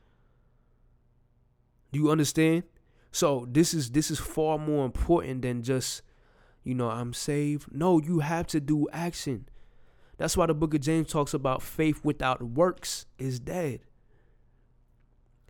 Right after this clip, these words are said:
And also in the book of Hebrews, it, it explains, it explains that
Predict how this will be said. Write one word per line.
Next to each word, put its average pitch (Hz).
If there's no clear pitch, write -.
And 147
also 165
in 165
the 156
book 147
of 131
Hebrews, 156
it, 156
it 160
explains, 160
it 151
explains 156
that 135